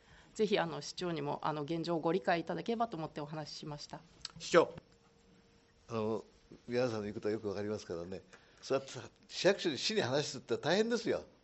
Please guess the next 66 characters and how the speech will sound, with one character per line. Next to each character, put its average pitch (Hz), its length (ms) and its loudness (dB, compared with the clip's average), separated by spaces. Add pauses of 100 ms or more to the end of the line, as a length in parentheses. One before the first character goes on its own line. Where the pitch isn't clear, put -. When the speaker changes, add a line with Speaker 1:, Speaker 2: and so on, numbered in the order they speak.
(120)
Speaker 3:
億 151 200 -2
劫 110 100 -10
だ 92 80 -4
か 92 120 -6
ら、 82 120 -8
そ - 140 -12
の 90 40 -16
地 135 180 -8
域 98 120 -10
も、 92 200 -6
そ 92 100 -14
の、 92 240 -8 (300)
だ 113 80 -2
か 104 80 2
ら、 98 40 -2
し - 80 -8
か 151 80 -4
し - 60 -6
そ 160 100 -2
う 180 40 4
い - 20 2
う - 20 0
話 185 240 -4
が 156 60 -2
あ 196 40 -4
っ - 60 -8
た 135 140 -4
ら 95 80 -4
ね、 92 180 -10 (380)
具 117 80 -10
体 202 160 0
的 202 100 -10
に 185 240 -4 (500)
や 139 100 0
っ - 20 -2
て 160 120 -6
い 156 40 -2
た 160 100 0
だ 160 60 4
く 131 80 -4
と 160 100 -8
ね、 165 160 -8 (600)
決 165 200 -6
し - 20 -18
て、 226 140 4
あ 208 60 4
の、 202 240 -2
消 185 200 -4
極 190 140 -4
的 - 120 -12
に 190 120 -6
対 175 180 4
応 175 80 4
し - 80 -6
て - 80 -4
ま 175 100 2
せ 175 140 -2
ん 127 40 -2
よ。 85 80 -8 (300)
多 202 100 4
分 180 80 2
そ 170 120 4
う 170 60 8
で 117 40 -2
し - 60 -4
ょ？ - 80 0